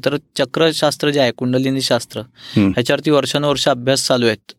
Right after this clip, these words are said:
Speaker 1: आणि बऱ्याचशा गोष्टी प्रूव्हन आहेत त्याच्यामधल्या. तर माझं म्हणणं असं आहे की इंट्युशनल पॉवर जी आहे, ज्याला कुंडलिनी शास्त्रामध्ये आज्ञाचक्र म्हणतात, जे दोन भुवयांच्या मध्ये येतं,
Speaker 2: हम्म.
Speaker 1: तिथनं आपल्याला ह्या सगळ्या इंट्युशन्स डेव्हलप होत असतात.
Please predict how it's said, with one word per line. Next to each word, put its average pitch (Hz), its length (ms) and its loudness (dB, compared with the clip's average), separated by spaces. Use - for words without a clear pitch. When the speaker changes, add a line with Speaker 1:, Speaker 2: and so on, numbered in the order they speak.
Speaker 1:
आणि 127 160 -4
बऱ्याचशा 131 380 2
गोष्टी 143 280 -2
प्रूव्हन 131 360 0
आहेत 120 100 -4
त्याच्यामधल्या. 113 520 -8
तर 127 100 -4
माझं 131 360 2
म्हणणं 160 240 0
असं 151 200 2
आहे 131 80 0
की 147 160 -2
इंट्युशनल 151 680 -2
पॉवर 147 300 2
जी 147 100 2
आहे, 123 180 2
ज्याला 143 380 2
कुंडलिनी 139 340 0
शास्त्रामध्ये 143 460 0
आज्ञाचक्र 139 640 0
म्हणतात, 117 280 -2
जे 123 160 0
दोन 135 260 0
भुवयांच्या 127 440 2
मध्ये 120 300 0
येतं, - 240 -4
Speaker 2:
हम्म. 101 440 0
Speaker 1:
तिथनं 156 280 0
आपल्याला 175 340 2
ह्या 165 120 4
सगळ्या 160 360 2
इंट्युशन्स 143 520 -2
डेव्हलप 127 320 0
होत 117 160 -4
असतात. - 260 -10